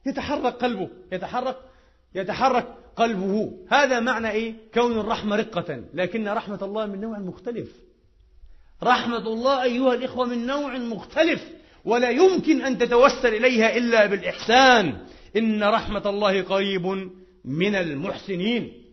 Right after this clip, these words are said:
ليست بالرقة أن تظهر هذا الضعف وهذا التذلل وهذا كذا بسبب عدوان العدو أو ظلم الظالمين أو تجبر المتغطرسين، لا، رحمة الله شيء مختلف.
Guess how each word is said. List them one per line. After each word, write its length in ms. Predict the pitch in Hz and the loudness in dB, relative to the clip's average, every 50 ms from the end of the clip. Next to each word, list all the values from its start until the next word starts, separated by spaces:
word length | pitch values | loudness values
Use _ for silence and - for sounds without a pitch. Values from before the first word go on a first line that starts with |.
| _ _ _ _ _ _ _ _ _ - | _ _ _ _ _ _ _ _ _ 0
ليست 300 | 277 330 262 285 202 214 | 0 0 0 0 -2 -4
بالرقة 640 | 269 254 254 330 - - - 277 226 143 - - - - - _ _ _ _ - | -4 -4 -4 -4 -4 0 2 2 2 2 0 -6 -18 -20 -20 _ _ _ _ -6
أن 100 | 220 220 | -4 -4
تظهر 260 | - - 220 233 226 | -4 -4 -2 0 2
هذا 180 | 220 247 254 247 | 4 4 4 2
الضعف 480 | 226 185 185 294 262 220 220 185 190 | 2 4 4 4 4 4 0 -2 0
وهذا 240 | 254 240 262 269 262 | 2 4 4 4 4
التذلل 560 | 254 254 - 269 262 320 320 294 277 277 262 | 2 0 -2 -2 0 0 0 0 0 0 2
وهذا 280 | 247 247 262 262 247 247 | 4 4 4 4 2 0
كذا 340 | 240 262 277 285 294 285 285 - - - _ _ _ _ _ - | 0 0 0 0 0 -2 -4 -8 -20 -20 _ _ _ _ _ -8
بسبب 360 | 202 208 - 254 247 247 202 170 - - - - - _ _ _ _ _ _ _ _ _ _ _ _ _ _ _ - - - _ _ _ _ _ _ _ _ _ _ _ _ _ _ _ _ _ _ _ - | -6 -2 0 0 -2 -2 -4 -8 -14 -20 -20 -20 -20 _ _ _ _ _ _ _ _ _ _ _ _ _ _ _ -20 -20 -20 _ _ _ _ _ _ _ _ _ _ _ _ _ _ _ _ _ _ _ -12
عدوان 400 | 165 180 196 233 247 247 226 190 - - - | -10 -8 -6 -4 -4 -6 -6 -10 -12 -12 -8
العدو 520 | 190 196 196 170 190 185 233 254 208 143 - - - _ _ _ _ _ - | -8 -6 -4 -4 -4 -4 -4 -6 -8 -10 -14 -18 -20 _ _ _ _ _ -6
أو 120 | 185 202 190 | -6 -4 -4
ظلم 280 | 175 240 254 233 - | -4 -6 -6 -6 -6
الظالمين 760 | 202 214 185 180 220 220 214 214 220 262 269 254 196 139 - - _ _ _ - | -8 -8 -6 -4 -4 -4 -2 -2 -4 -4 -4 -4 -6 -10 -12 -18 _ _ _ -8
أو 80 | 196 190 | -6 -6
تجبر 540 | 185 202 180 240 254 254 220 220 240 - - - - - - | -4 -2 0 0 0 -2 -2 -4 -4 -4 -6 -8 -8 -4 -4
المتغطرسين، 920 | 202 208 208 202 214 202 208 202 - 208 196 - 254 277 247 196 180 226 | -2 -2 -2 -2 -2 -2 -2 -2 -2 -6 -4 -4 -4 -4 -4 -4 -6 -8
لا، 520 | 320 381 415 453 440 381 349 247 185 - - _ _ _ _ - | -10 -12 -12 -12 -12 -12 -12 -12 -14 -16 -18 _ _ _ _ -12
رحمة 240 | - 214 - 202 185 - | -10 -10 -12 -14 -16 -16
الله 280 | 180 - - - - - - _ _ _ | -16 -16 -16 -16 -18 -20 -20 _ _ _
شيء 120 | - 170 | -16 -16
مختلف. 480 | 156 143 - - - - - - - - | -16 -16 -14 -10 -10 -10 -10 -12 -16 -18